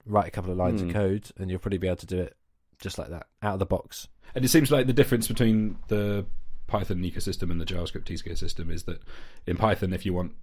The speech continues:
Speaker 2: to do something complicated, you can just import a package. In JavaScript, you can do the same, but there's twenty different packages to choose from, some of
Speaker 1: Mm-hmm.
Speaker 2: which may work, some of which may not.
Speaker 1: I've heard of the hidden depths of N P M.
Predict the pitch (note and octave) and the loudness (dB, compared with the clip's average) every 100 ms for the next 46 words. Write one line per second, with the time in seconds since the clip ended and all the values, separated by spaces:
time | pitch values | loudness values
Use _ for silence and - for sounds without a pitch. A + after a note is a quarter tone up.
0 | - - F2+ F2 E2+ F#2+ E2+ E2+ E2+ E2+ | -6 -4 -2 -4 -4 -6 -4 -4 -4 -4
1 | E2 F2+ F2 F2+ E2 F2 - - - F2 | -4 -4 -4 -6 -6 -8 -8 -14 -8 -8
2 | - E2 - G#2 B2 C#3 G#2 F2+ F#2 F#2+ | -6 -8 -6 -2 2 2 0 -4 -4 -2
3 | G#2 F2+ F#2 B2 F#2 F#2+ F#2+ G#2 - F#2 | 0 0 2 2 2 0 0 0 0 0
4 | F#2 - F#2 F2+ - D#2+ - F2 F2 F2 | -2 -2 -6 -6 -6 -6 -6 -4 -4 -4
5 | E2+ - - E2+ - E2 E2+ - - - | -4 -4 -4 -6 -6 -8 -10 -10 -10 -8
6 | - E2+ F2+ E2+ E2 - E2 E2 E2 - | -6 -2 -2 -2 -2 -2 -2 -2 -4 -4
7 | - D2+ - - - - - - - - | -2 -2 -4 -4 -4 -6 -6 -8 -8 -8
8 | - - - - F#2 - A#2 A2+ G2 E2+ | -6 -6 -2 2 4 8 8 8 6 0
9 | F2 E2 E2+ G2 G2 F2+ E2+ E2+ - - | 0 0 0 -2 -2 -2 -2 -4 -6 -8
10 | - E2 - F#2 F2 - F#2 E2 D#2+ | -4 -6 -4 -4 -2 0 2 2 0